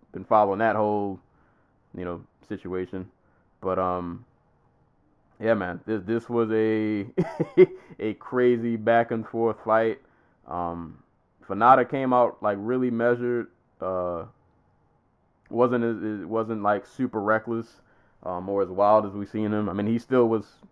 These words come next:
throwing that spinning back kick and wheel kick, all kinds of wildness, but he was being a lot more, like, patient with his strikes.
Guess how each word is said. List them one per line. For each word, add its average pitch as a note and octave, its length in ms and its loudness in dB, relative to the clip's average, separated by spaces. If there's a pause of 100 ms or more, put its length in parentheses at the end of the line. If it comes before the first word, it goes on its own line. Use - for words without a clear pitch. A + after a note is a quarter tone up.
(760)
throwing A2 220 2
that G#2 140 0
spinning G#2+ 280 -2
back G#2 300 2
kick G#2 260 -2
and F#2 260 -6
wheel G#2+ 180 0
kick, G2+ 320 -4 (1040)
all G2 120 0
kinds G#2 240 0
of F#2+ 80 -6
wildness, G2+ 420 4
but F#2 240 -4 (320)
he B2+ 60 -2
was A#2 60 -2
being A#2+ 160 6
a A2 60 2
lot A2+ 220 8
more, A2 160 4
like, G2+ 220 2
patient A2 320 -4
with G#2+ 120 -2
his F#2+ 120 -6
strikes. A2+ 420 -2